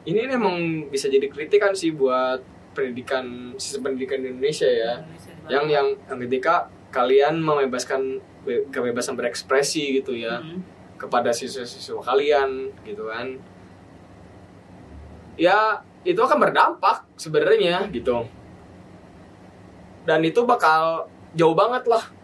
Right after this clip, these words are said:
Speaker 1: dampaknya gitu. Karena pertama bisa kena psikologinya gitu.
Speaker 2: Hmm.
Speaker 1: Kedua pada akhirnya dia, oke, kalau anak itu masih berani gitu ya. Cuma kalau takut ya udah, dia akan,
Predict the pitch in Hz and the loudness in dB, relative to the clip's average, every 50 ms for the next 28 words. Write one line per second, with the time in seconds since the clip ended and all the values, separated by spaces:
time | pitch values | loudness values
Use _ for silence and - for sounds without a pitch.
0 | - - 143 143 - - - - 208 185 165 151 143 143 131 131 - - - - | -4 0 0 2 2 0 0 0 0 0 0 2 2 2 0 0 -2 -8 -20 -20
1 | - - - - - - - - - - - - - - - - - - 123 120 | -20 -20 -20 -20 -20 -20 -20 -20 -20 -20 -20 -20 -20 -20 -20 -20 -6 -2 0 0
2 | 120 - 151 147 151 156 165 160 151 165 - 143 131 127 - - - 120 113 117 | 2 2 2 2 4 2 2 0 -2 -2 -2 -2 -2 -2 -4 -2 -2 -2 -2 -2
3 | 117 117 123 156 190 208 196 175 170 165 165 165 165 165 165 165 170 170 - - | -2 -2 -2 2 4 4 4 4 4 2 2 2 2 0 -2 -4 -6 -8 -14 -20
4 | - - - - - 120 120 117 117 123 123 123 123 120 120 117 - - 123 127 | -20 -20 -20 -20 -12 -10 -8 -6 -4 -4 -4 -2 -2 -4 -4 -2 -2 -2 2 2
5 | 127 135 - 135 127 117 127 127 - 147 139 139 139 139 135 131 131 127 127 - | 2 2 2 2 2 0 0 -2 0 0 0 2 2 2 4 4 4 2 2 0
6 | - - - - - - - - - - - 165 - 269 254 233 202 185 180 170 | -4 -10 -20 -20 -20 -20 -20 -20 -14 -4 -2 2 4 4 4 6 4 4 4 2
7 | 170 - - - - 165 170 - 170 156 147 147 151 170 196 202 190 160 156 147 | 0 -4 -8 -8 -6 -6 -6 -6 0 2 4 4 4 4 4 2 2 2 0 2
8 | 143 139 135 131 131 135 - 175 196 247 254 220 202 - 160 147 - - - - | 4 4 4 4 2 -2 -6 -6 -4 0 0 2 2 2 0 -2 -4 -4 -8 -10
9 | - - - - - 262 302 233 208 208 185 202 277 - - | -6 -4 0 0 0 2 2 2 0 2 2 2 2 2 2